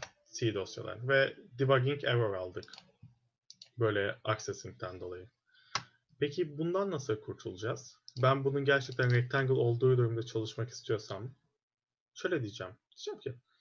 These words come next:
ben rectangle'ı zorunlu casting yapmasam, C type yapmasam da dynamic,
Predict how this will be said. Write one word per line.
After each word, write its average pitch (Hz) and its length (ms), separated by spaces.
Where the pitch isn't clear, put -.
ben 160 220
rectangle'ı 165 840
zorunlu 135 560
casting 160 460
yapmasam, 113 460
C 135 240
type 135 320
yapmasam 135 540
da 92 120
dynamic, 143 580